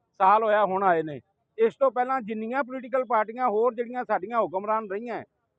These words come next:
ਉਹਨਾਂ ਨੇ ਵੀ ਇਹਨਾਂ ਚੀਜ਼ਾਂ ਉੱਤੇ ਕੋਈ ਧਿਆਨ ਨਹੀਂ ਦਿੱਤਾ, ਕੋਈ ਇਹਨਾਂ 'ਤੇ ਕੰਮ ਨਹੀਂ ਕੀਤਾ।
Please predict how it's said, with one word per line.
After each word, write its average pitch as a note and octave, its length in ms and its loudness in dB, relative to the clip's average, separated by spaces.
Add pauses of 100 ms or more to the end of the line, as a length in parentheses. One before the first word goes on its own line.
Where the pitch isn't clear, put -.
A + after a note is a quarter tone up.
(160)
ਉਹਨਾਂ D4 380 0
ਨੇ C#4 200 0
ਵੀ C#4+ 140 -4
ਇਹਨਾਂ C#4 300 -2
ਚੀਜ਼ਾਂ A#3+ 300 -6
ਉੱਤੇ B3+ 260 -2
ਕੋਈ A#3+ 340 0
ਧਿਆਨ G3+ 300 -2
ਨਹੀਂ G#3+ 120 -6
ਦਿੱਤਾ, A#3 300 0
ਕੋਈ A#3 220 -2
ਇਹਨਾਂ A3 200 -6
'ਤੇ G#3 120 -10
ਕੰਮ E3 240 -4
ਨਹੀਂ E3 140 -10
ਕੀਤਾ। B2 320 -12